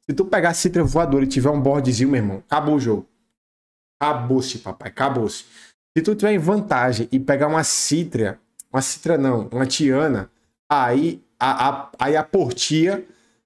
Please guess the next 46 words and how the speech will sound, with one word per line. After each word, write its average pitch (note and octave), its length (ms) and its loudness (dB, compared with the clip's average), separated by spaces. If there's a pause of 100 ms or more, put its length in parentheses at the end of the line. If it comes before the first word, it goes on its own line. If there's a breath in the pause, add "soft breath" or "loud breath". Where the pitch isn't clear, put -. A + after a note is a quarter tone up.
(240)
é, C#3+ 60 2
é, C#3+ 460 0
vai D3 160 2
fazer D#3 260 2
sentido D3+ 400 2
o C#3+ 40 2
nome D3+ 220 2
dela, A2+ 260 2
porque - 180 -2
é D3 40 0
pela E3 280 2
tia, A#2 360 -2
é A#2 80 -2
pela D3+ 280 0
tia, A2+ 300 -4
é - 20 -4
pela C#3 240 -4
Tiana. A#2+ 480 0 (440 soft breath)
Meu C#3+ 100 2
irmão, D3 180 2
tu B2+ 100 -6
vai C#3 120 2
mobilizar C#3+ 680 2
aqui D3+ 300 -8
e D3+ 80 -2
acabou C#3+ 360 0
o C3 40 2
jogo. A#2+ 260 0
Porque F#3+ 160 0
lembra, F#3 300 2
né? B2+ 160 0
Essa C#3 200 0
aberração D#3+ 480 0
aqui - 140 -4
é F3 40 2
um F3+ 40 0
nove F3+ 260 2
nove, A2 320 0
né? G#2+ 120 -4 (580 soft breath)
Essa B2 200 0
aberração C#3+ 400 0
aqui C3+ 120 -6
é - 20 -4
um D#3 40 -6
nove E3 200 0
nove. G#2+ 240 0